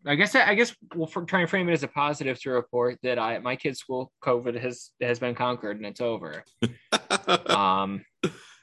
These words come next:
Speaker 2: Oh.
Speaker 1: there, there are no, nothing looks different than it did in twenty nineteen. <laughs>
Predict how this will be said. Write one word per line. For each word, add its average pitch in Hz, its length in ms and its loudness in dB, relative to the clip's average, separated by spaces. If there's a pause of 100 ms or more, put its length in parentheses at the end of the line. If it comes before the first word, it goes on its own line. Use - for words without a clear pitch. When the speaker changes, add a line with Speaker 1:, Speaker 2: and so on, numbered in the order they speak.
(160)
Speaker 2:
Oh. - 800 4 (380)
Speaker 1:
there, 120 380 2
there 113 220 -4
are 113 200 -2
no, 127 460 -4 (520)
nothing 160 380 -2
looks 165 220 -4
different 156 380 0
than 143 140 -4
it 131 140 -2
did 131 180 -2
in 123 120 -4
twenty 113 260 -8
nineteen. 92 520 -8 (320)
<laughs> - 80 4